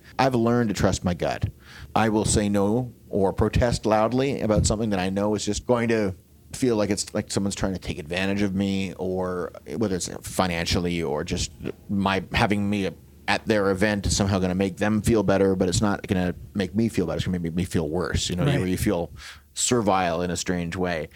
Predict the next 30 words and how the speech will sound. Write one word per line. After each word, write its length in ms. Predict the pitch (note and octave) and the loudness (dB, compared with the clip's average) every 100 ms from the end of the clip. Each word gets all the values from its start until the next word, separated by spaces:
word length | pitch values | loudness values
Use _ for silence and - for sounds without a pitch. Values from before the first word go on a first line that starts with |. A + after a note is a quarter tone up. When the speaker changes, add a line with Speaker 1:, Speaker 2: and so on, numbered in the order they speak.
| - | -14
Speaker 1:
Say 180 | - F#3+ | -2 0
no 140 | G#3 B3+ | 2 2
to 60 | |
those 200 | C3+ G2+ | 2 0
things 260 | E2+ E2 E2+ | -2 -6 -4
if 180 | F#2+ F#2 | -4 -2
you 280 | F#2 F2 E2 - G#2 | 0 0 -4 -10 -4
don't 260 | G#2+ G#2 - | 0 0 0
feel 120 | F#2+ | 0
comfortable 420 | - G2 E2+ C#2+ | 2 0 0 -4
with 140 | B1+ - | -4 -8
it. 120 | - - - - - | -14 -18 -20 -20 -4
But 100 | - | 0
if 80 | A2+ | 2
you're 100 | G4 | 2
comfortable 400 | - C#3 F3+ F3 | 0 0 0 0
playing 220 | G#2+ G#2 | 2 0
at 80 | F#2+ | 0
somebody's 380 | - F#2+ F#2+ F#2 | 0 0 0 2
wedding, 440 | F#2 G#2 F#2 A2+ | 2 2 0 -2
which 140 | G#2 G2+ | -2 0
I've 160 | F#2 | 0
done 180 | F2+ F#2 | 0 0
before 300 | F#2 F#2+ G2 | 0 2 2
too 160 | F2+ G#2 | 2 2
and 80 | G2 | 2
had 120 | F2 | 0
a 40 | |
great 220 | E2+ A2+ - | 2 0 2
time, 300 | F2+ F#2+ | 0 -2